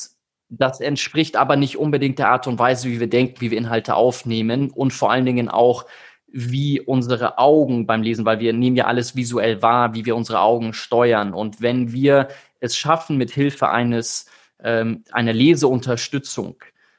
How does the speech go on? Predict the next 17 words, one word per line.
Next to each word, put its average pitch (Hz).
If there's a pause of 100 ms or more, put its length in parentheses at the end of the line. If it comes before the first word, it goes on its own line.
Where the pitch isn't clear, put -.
(540)
zum 139
Beispiel 123
einem 117
Finger, 135
einem 113
Sushi-Stab, 113
einem 110
Kugelschreiber, 127 (480)
wenn 135
wir 139
da 147
unsere 139
Augen 143 (220)
führen 147
und 139
nicht 151
einfach 131